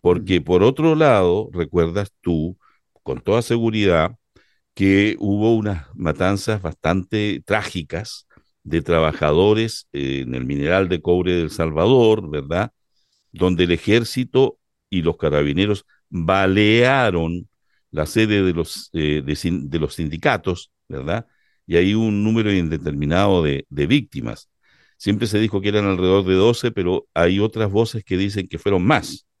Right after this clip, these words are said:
Speaker 1: solo que no se supo, porque la gente los rescató y los llevó a su casa y no los dejó en manos de la policía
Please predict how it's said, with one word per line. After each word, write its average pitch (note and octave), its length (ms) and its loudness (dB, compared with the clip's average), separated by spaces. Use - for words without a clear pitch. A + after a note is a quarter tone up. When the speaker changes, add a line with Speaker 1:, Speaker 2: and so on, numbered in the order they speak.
Speaker 1:
solo G2 260 0
que F#2 100 -2
no F#2+ 140 2
se F#2 120 -6
supo, - 460 -2
porque E2 220 0
la E2 80 4
gente A#2+ 340 0
los F2+ 180 2
rescató D#2+ 680 0
y G#2 60 0
los F2+ 140 2
llevó F2 180 0
a G2 40 2
su F2 160 -12
casa A2+ 260 -2
y G2 40 -4
no A2 220 0
los F2 100 -2
dejó F2+ 280 2
en A#2+ 60 4
manos B2 300 2
de G2 60 -2
la F2 100 0
policía E2+ 560 -4